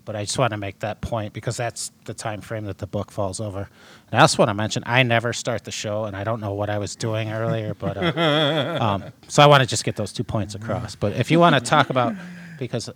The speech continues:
I, I know after reading the book, I know that we went, um, prior to Vietnam, a lot of the white power groups in America were more, um, nationalist, and then after, we had a lot of disenfranchised veterans coming back, and then it became anti-government.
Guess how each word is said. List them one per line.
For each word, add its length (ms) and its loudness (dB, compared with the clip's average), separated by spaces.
I, 180 -8
I 140 0
know 400 2
after 380 -6
reading 220 -6
the 80 -8
book, 260 0
I 80 -2
know 240 -2
that 280 -6
we 120 -6
went, 320 -4
um, 360 -8
prior 280 10
to 80 -2
Vietnam, 640 -4
a 60 -6
lot 200 2
of 100 -2
the 240 -8
white 200 0
power 280 2
groups 280 -8
in 80 -6
America 400 -4
were 220 -4
more, 440 -4
um, 340 -8
nationalist, 960 -4
and 180 -6
then 200 -4
after, 560 -6
we 100 -4
had 60 -4
a 40 -4
lot 180 -4
of 60 -8
disenfranchised 840 -6
veterans 380 -6
coming 240 -8
back, 260 -6
and 80 -8
then 80 -8
it 60 -14
became 300 -12
anti-government. 840 -6